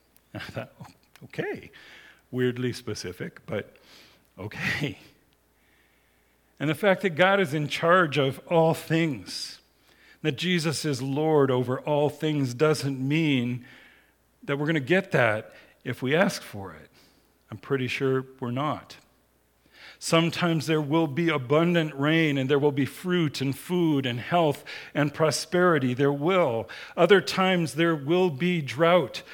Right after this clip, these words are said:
and lean years, even sickness and poverty.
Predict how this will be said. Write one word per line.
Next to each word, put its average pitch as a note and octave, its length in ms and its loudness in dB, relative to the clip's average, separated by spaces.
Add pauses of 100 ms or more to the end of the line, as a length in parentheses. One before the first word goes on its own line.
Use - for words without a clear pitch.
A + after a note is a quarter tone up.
(220)
and D#3 380 6
lean F#3 360 2
years, E3+ 520 4
even F3+ 360 -2
sickness - 840 -4 (440)
and C#3 160 -4
poverty. D#3+ 760 -2